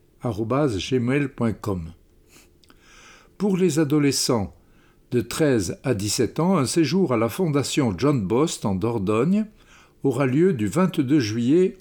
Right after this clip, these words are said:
au deux août. Ce sera l'occasion de découvrir la fondation et de passer du temps avec les résidents porteurs de lourds handicaps. En parallèle de ces rencontres, les jeunes découvriront qu'ils ont chacun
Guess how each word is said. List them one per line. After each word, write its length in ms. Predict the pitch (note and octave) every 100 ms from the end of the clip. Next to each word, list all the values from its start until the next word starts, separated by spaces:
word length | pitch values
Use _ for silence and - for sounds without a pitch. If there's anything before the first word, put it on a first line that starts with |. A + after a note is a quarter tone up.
| -
au 140 | A#2
deux 400 | F#2 D3 D#3 G#2
août. 300 | A#2+ F#2+ - - _ _ _ _ _ - - -
Ce 220 | - F3
sera 340 | D#3+ G#3 C#3+ D3
l'occasion 720 | C3 C3+ C3+ A2 A2 F3 G#3
de 140 | A#2
découvrir 840 | A2+ E3+ F3 E3+ C3 D#3+ C#3+ G#2+ A2
la 140 | G#2+
fondation 800 | - D#3 B2 G#2+ - E3 G3 A#3 - -
et 120 | C#3+
de 120 | B2
passer 380 | C3 E3 - E3+
du 180 | A2+ G#2+
temps 340 | - G#3+ A3+ -
avec 280 | A#2+ B2
les 140 | A#2+ A2
résidents 600 | B2+ C3+ A#2+ F#2+ A2+ D3+
porteurs 580 | - A#2+ - D3+ E3+ G2
de 120 | G#2+
lourds 440 | G2 D#3+ F3 - -
handicaps. 600 | D#3+ C#3 - - A2+ - - - _ - - - - - - -
En 100 | C3
parallèle 580 | E3+ C#3+ C3+ C3 A2
de 100 | G#2
ces 160 | G#2+ B2
rencontres, 600 | G#2 G2+ - D#3+ G#3+ -
les 100 | B2+
jeunes 320 | A2 C3 B2
découvriront 800 | G2 C3+ D3 A2+ A#2 F#2 C#3 G3 - - - - - _ -
qu'ils 260 | F#3 D#3
ont 80 | E3
chacun 640 | - G#3 F#3+ D3+ D3 A#3